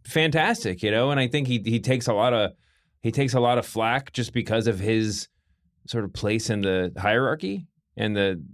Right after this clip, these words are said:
you know, the, the, the media world. But, but, um, you know, he's, he's a, he's a, he's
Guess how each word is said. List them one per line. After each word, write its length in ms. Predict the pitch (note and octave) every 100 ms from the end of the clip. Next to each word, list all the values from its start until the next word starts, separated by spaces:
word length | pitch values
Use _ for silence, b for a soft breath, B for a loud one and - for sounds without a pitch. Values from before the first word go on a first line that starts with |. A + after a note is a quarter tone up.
| - - -
you 180 | F2 G2+
know, 140 | F#2
the, 180 | G2+ G2
the, 160 | F#2+
the 260 | G2 F#2+ G2+
media 360 | G2 G#2+ G#2+ F#2
world. 460 | F#2 A2+ C#3+ A#2+
But, 180 | G#2 G2+ - G#1+ D#2+
but, 300 | G2 G#2 G2+
um, 540 | G2+ F#2+ F2+ E2+ E2+ - _ _ _ _ _ B2
you 60 |
know, 80 | A2
he's, 160 | B2 G2
he's 300 | F2+ A#2 A2+
a, 60 | G2 G#2+
he's 300 | A2+ A2 G#2+
a, 200 | G2+ F2+ -
he's 460 | - G2+ A2 F#2+ -